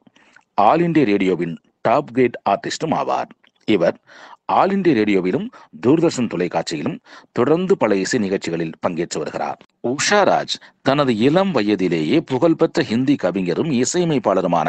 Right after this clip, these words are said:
மிஸ்ஸஸ் சாவித்ரி மேனன் அவர்களிடம் பயிற்சி பெற்று சிறந்த முறையில் பஜன்ஸ் பாடத் தொடங்கினார். ஸ்ரீமதி பார்வதி மற்றும்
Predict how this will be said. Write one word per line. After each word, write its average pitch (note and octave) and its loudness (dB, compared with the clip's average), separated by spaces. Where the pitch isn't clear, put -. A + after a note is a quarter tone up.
மிஸ்ஸஸ் C3 0
சாவித்ரி D#3 0
மேனன் A2 2
அவர்களிடம் F2+ -4
பயிற்சி F#2 -4
பெற்று E3 0
சிறந்த G#3 0
முறையில் G2+ 2
பஜன்ஸ் G2+ 0
பாடத் F2 0
தொடங்கினார். D2 -8
ஸ்ரீமதி C#3 2
பார்வதி C#3+ 2
மற்றும் G#2 -2